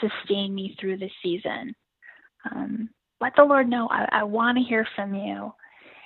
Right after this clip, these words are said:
And only God knows. You gotta remember this. <laughs> Only the Lord really knows where your path is supposed to lead. And there are many roads to parenthood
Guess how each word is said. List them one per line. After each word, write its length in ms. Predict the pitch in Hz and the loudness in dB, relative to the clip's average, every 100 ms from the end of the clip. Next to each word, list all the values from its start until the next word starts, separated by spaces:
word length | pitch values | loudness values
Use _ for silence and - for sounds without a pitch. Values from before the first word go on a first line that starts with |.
| - - | -14 -2
And 420 | 214 208 208 214 - _ - | 0 2 2 0 -4 _ 6
only 280 | 262 370 427 | 8 6 2
God 280 | - 330 330 - | 0 2 2 6
knows. 440 | 226 226 - - - - | 8 8 4 -2 -10 -10
You 80 | - | 0
gotta 200 | 254 262 | 2 6
remember 320 | 240 220 214 | 6 6 4
this. 180 | 196 - - | 0 0 4
<laughs> 0 | |
Only 720 | 214 285 269 269 - 269 523 | 8 10 10 10 12 12 12
the 100 | 523 | 8
Lord 380 | 320 208 220 220 | 8 8 8 8
really 540 | 208 196 214 226 226 214 | 4 0 2 2 0 0
knows 480 | 196 180 - - - - - - _ _ _ - | 2 2 2 -2 -4 -10 -20 -20 _ _ _ 0
where 240 | 202 208 | 4 6
your 180 | 247 381 | 6 4
path 300 | 381 - 208 - | 4 0 0 -2
is 80 | 233 | -2
supposed 420 | 226 220 185 214 | -2 0 -2 -4
to 140 | - - | 0 0
lead. 400 | - - - 247 _ - - - - | 0 0 -2 -6 _ -20 -20 -20 0
And 140 | 233 | 8
there 140 | 262 285 | 12 12
are 60 | |
many 240 | 285 285 381 453 | 12 10 8 8
roads 320 | 254 220 226 - | 12 12 8 4
to 80 | 220 | -2
parenthood 680 | - 202 190 - 202 214 | 0 -2 -2 -4 -4 -4